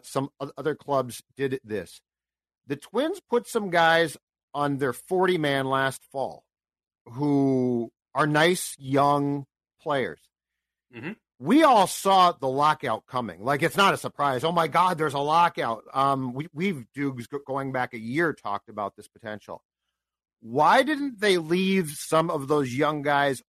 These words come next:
Speaker 1: off the forty-man? Because it, if they had, they could play for the Saints. I guess I'm confused as to why you basically are locking out guys. And I,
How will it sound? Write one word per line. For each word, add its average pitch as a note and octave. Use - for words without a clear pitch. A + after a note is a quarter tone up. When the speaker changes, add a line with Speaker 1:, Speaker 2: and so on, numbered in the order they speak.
Speaker 1:
off C#3
the B2+
forty-man? B2+
Because B2+
it, F3
if G3
they F3+
had, F3
they D#3
could D3
play D3+
for C#3
the A#2+
Saints. C#3
I C3
guess G3+
I'm G3+
confused F3
as D3
to D3
why D#3
you C#3
basically D#3+
are B2+
locking C#3
out C#3
guys. A#2+
And F3
I, G3